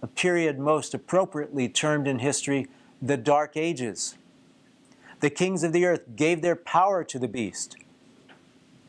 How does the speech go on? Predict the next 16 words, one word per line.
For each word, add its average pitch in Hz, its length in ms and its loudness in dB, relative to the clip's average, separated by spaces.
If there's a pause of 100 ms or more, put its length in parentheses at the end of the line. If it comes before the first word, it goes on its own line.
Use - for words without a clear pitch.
(360)
and 127 200 0
submitted 160 420 2
to 165 60 -6
be 160 140 -2
trodden 160 520 2
on 143 240 0
by 127 140 2
the 120 100 -6
miserable 147 600 0
vermin 151 460 0
that 139 200 2
often 151 340 0
filled 156 360 0
the - 80 -4
papal 151 340 -2
chair, 139 540 0